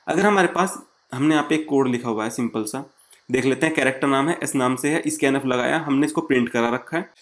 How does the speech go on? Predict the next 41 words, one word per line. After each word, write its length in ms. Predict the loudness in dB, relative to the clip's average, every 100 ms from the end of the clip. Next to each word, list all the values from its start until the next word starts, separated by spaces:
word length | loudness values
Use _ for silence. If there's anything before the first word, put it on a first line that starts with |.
| -2
printf 200 | 0 0
फंक्शन 300 | -2 -4 -2
का 100 | 0
भी 120 | 0
हमारा 240 | 0 2
जो 80 | 2
फॉर्मेट 440 | 0 0 2 2 0
है 60 |
वो 100 | 2
भी 100 | 0
सेम 260 | 2 0 0
है, 80 | -2 -8 _ _
but 220 | -6 -4
वहाँ 140 | -2 0
पे 120 | 0
हमने 200 | 2 2
क्या 160 | 0 -2
करा 200 | -2 -4
है, 80 |
सिंपल 420 | -2 -2 0 -2 -4 -12 _ _
अपना 300 | -6 0 0 0 -6
ऐसे 200 | -2 -2
प्रिंट 320 | 0 0 0
करा 200 | -2 -6
दिया 200 | -6 -12
है। 100 | -14 _ _ _ _ _ _ _ -20 -4
और 120 | 0 2
हाँ, 180 | 2 0 -4 -12 0
कैरेक्टर 380 | 2 4 2
को 120 | 2 2
अगर 140 | 2
हमें 220 | 2 0
प्रिंट, 320 | 2 2 2 -6 -6
स्कैन 340 | -6 2 2
कराना 300 | 4 2 2
है 60 | 2
तो 80 | 2
हमें 160 | 0
एड्रेस 420 | 0 0 2 4 2
ऑपरेटर 320 | 2 2 2
लगाना 420 | 2 2 2 0